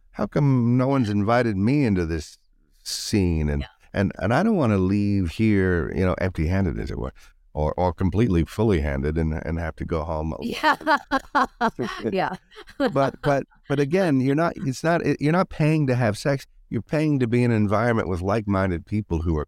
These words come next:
Speaker 1: cool and chill, and things may happen and things may not.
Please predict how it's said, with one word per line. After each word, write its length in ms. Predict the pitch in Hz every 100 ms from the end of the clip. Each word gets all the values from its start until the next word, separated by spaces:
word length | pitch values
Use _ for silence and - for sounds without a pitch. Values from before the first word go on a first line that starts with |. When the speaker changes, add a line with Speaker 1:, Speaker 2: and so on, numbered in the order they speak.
| -
Speaker 1:
cool 420 | 120 120 110 98
and 200 | 76 71
chill, 460 | - 117 110 107 - - - -
and 100 | 82
things 260 | 110 98
may 140 | 95 95
happen 420 | 104 104 - 98
and 160 | 87
things 280 | 82 80 82
may 160 | 76 65
not. 320 | 60 53